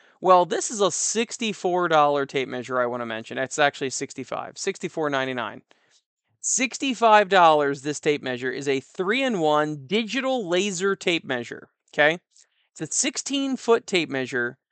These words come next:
with a digital screen on top of it.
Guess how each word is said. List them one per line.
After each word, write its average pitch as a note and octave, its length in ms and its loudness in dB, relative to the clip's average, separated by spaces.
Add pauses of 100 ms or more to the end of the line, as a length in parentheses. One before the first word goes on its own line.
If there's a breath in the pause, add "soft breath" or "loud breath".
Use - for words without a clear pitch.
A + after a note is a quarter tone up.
(160)
with F3+ 200 0
a F#3 120 6
digital F#3+ 580 -2
screen F#3+ 560 -4
on B2 180 -2
top A2+ 280 -8
of A2 80 -18
it. - 140 -18